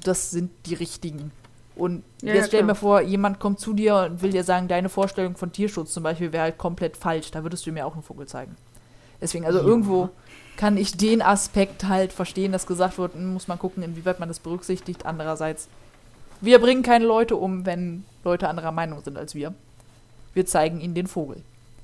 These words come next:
Speaker 2: Ja, das Ding ist, also das ist halt meine Meinung, ähm,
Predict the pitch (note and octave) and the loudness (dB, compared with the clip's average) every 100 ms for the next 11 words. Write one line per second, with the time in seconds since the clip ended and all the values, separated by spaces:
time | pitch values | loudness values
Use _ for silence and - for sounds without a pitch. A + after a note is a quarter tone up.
0 | - - A#3+ A#3 - F#3+ - B3+ D#4 F4 | -20 -10 -2 0 0 -6 0 2 2 0
1 | - - F#3+ F#3 G#3+ A3 G3 F#3+ F#3+ G#3 | -6 -6 -2 0 0 -4 -8 -6 -2 -2
2 | A3 F3 E3+ F#3 A#3 - - - - - | -2 -4 -4 -6 -8 -10 -20 -20 -8 0
3 | F#3+ F#3+ - | 0 0 -8